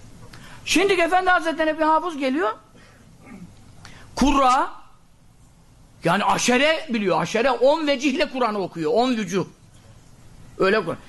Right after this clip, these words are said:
Efendi Hazretleri neye bakar? İsmet Garibullah Hazretleri'nin buyurduğu tavsiyesine bakar. Deh-, Dehiyem Hamili Furkan Zevatı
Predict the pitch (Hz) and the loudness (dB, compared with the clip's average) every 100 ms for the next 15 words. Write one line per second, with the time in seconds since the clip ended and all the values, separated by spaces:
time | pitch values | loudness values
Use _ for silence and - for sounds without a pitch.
0 | - - 240 311 311 294 294 285 285 294 | -8 -2 0 2 2 2 0 -2 0 0
1 | 302 254 - 330 311 - - - - 269 | 2 0 0 0 -2 -14 -20 -20 -8 -6
2 | 262 294 294 277 277 269 269 254 220 214 | -2 -2 0 0 0 0 0 0 -2 -4
3 | 214 202 262 427 - - - - - - | -4 -2 -2 -2 -8 -20 -20 -20 -20 -20
4 | - - - 185 302 359 381 - 370 359 | -20 -20 -6 0 0 2 0 2 0 0
5 | 403 320 392 359 208 143 - - - - | -2 0 0 0 -2 -6 -12 -20 -20 -20
6 | - - - - - - - - 254 214 | -20 -20 -20 -20 -20 -20 -8 -2 0 2
7 | 220 196 226 233 226 220 208 226 220 214 | 0 0 0 0 0 0 0 0 0 -4
8 | 196 208 196 208 196 202 202 190 208 | -4 -4 -2 -2 0 2 2 0 -2